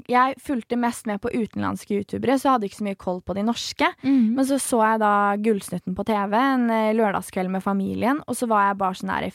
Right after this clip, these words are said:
Speaker 1: "Fy faen, de folka her har gått gjennom så mye motstand, hate, men de har faen meg gjort sin greie uansett."
Speaker 2: Mhm.
Speaker 1: Så jeg har da en video på telefonen min, hvor jeg ligger i senga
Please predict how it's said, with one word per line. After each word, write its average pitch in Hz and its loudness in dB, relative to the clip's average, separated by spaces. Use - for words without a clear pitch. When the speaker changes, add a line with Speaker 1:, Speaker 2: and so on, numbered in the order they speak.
Speaker 1:
"Fy 240 -2
faen, 190 0
de 196 -4
folka 190 -6
her 262 2
har 247 0
gått 247 -4
gjennom 202 -2
så 202 -6
mye 196 -4
motstand, 208 0
hate, - -2
men 240 2
de 233 2
har 233 2
faen 226 -2
meg 220 -2
gjort 220 -8
sin 208 -2
greie 196 2
uansett." 202 -2
Speaker 2:
Mhm. 226 2
Speaker 1:
Så 294 0
jeg 269 0
har 240 4
da 226 2
en 233 0
video 202 -6
på 202 -8
telefonen 208 -2
min, 254 2
hvor 247 2
jeg 220 2
ligger 196 -2
i 214 0
senga 208 0